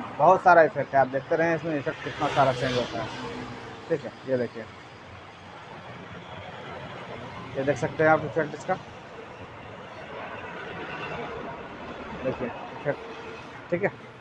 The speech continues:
ये है हमारा इस वाले controller का effect। इसमें बहुत सारा effect है, तो मैं video को ज़्यादा लंबा नहीं करता हूँ,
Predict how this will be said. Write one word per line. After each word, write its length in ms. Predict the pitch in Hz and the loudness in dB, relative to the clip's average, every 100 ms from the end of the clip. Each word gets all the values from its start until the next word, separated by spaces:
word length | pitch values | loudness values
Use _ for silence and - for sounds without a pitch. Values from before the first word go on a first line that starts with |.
| - - - - - - - - - - - - - - - - | -16 -16 -16 -16 -18 -18 -18 -18 -18 -18 -18 -18 -18 -18 -16 -4
ये 100 | 135 | 4
है 120 | 143 | 6
हमारा 340 | 139 139 151 220 - - - - - - | 6 6 6 4 -2 -18 -16 -16 -10 0
इस 140 | 165 | 2
वाले 260 | 156 147 175 | 6 8 6
controller 440 | 180 139 127 131 135 | 4 2 2 2 4
का 140 | 175 | 6
effect। 300 | 135 - 120 | 6 4 -2
इसमें 220 | - 208 | 2 6
बहुत 220 | 180 185 190 | 10 10 10
सारा 160 | 196 | 10
effect 260 | 175 175 160 | 10 6 2
है, 80 | 233 | 0
तो 120 | 165 | 0
मैं 160 | 156 151 | 0 0
video 280 | 139 143 | 0 0
को 180 | 147 143 | 0 0
ज़्यादा 240 | 123 - 139 | 0 0 0
लंबा 240 | 135 143 | -2 -4
नहीं 140 | 139 147 | -4 -6
करता 240 | 147 147 | -8 -8
हूँ, 140 | 196 | -12